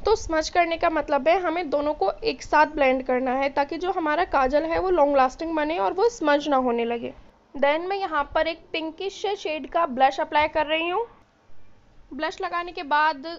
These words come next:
और contouring करने के बाद हम directly बढ़ेंगे अपने हाइलाइटर की तरफ। तो उन्होंने काफ़ी अच्छी खासी quantity में हाइलाइटर apply कर रखा था, यानी कि उनका जो face है वो काफ़ी डोई डोई लग रहा था, तो इसी तरीके से मैंने भी apply करा है।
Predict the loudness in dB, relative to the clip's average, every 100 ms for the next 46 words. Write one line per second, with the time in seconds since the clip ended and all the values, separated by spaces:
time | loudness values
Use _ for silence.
0 | -8 -6 -6 -6 -6 -6 -6 -6 -6 -4
1 | 0 0 0 -4 -4 -2 -2 -2 -8 -4
2 | -4 -4 -6 -8 -8 -6 -6 -6 -10 -20
3 | -20 -20 -20 -20 -20 -10 -2 0 0 -2
4 | -4 -6 -6 -4 -4 -6 -8 -6 -4 -6
5 | -8 -10 -2 -2 -2 -6 -8 -8 -8 -6
6 | -8 -6 -6 -6 -6 -10 -10 -8 -4 -4
7 | -4 -6 -8 -6 -4 -4 -6 -6 -8 -8
8 | -6 -8 -10 -18 -20 -12 -10 -8 -10 -8
9 | -6 -8 -6 -6 -6 -6 -6 -6 -4 -4
10 | -4 -6 -6 -6 -8 -4 -6 -2 -4 -4
11 | -6 -6 -8 -10 -10 -8 -8 -8 -6 -6
12 | -6 -8 -6 -6 -4 -4 -2 -4